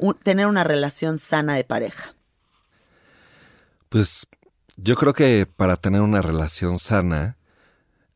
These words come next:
Speaker 2: hay que conocer primero a la persona en todos sus ámbitos.
Speaker 1: Ujú.
Speaker 2: O sea, me refiero a pasar con ella tiempo a solas,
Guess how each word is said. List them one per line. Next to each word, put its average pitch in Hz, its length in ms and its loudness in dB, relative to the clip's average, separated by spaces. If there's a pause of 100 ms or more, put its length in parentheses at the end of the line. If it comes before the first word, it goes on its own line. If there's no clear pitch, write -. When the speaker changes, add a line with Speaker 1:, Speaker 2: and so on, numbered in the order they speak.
(340)
Speaker 2:
hay 98 140 0
que 104 380 2
conocer 92 720 -2 (240)
primero 101 400 2
a 127 60 4
la 107 160 0
persona 92 640 -2
en 64 240 -6 (680)
todos 92 280 2
sus - 260 -8
ámbitos. - 720 -8 (180)
Speaker 1:
Ujú. 147 200 -8
Speaker 2:
O 151 40 -6
sea, 85 200 -2
me 85 160 -2
refiero 90 520 0
a 73 260 -2 (1000)
pasar 101 380 2
con - 280 -2
ella 95 220 2
tiempo 85 400 -4
a 80 60 -2
solas, 104 840 2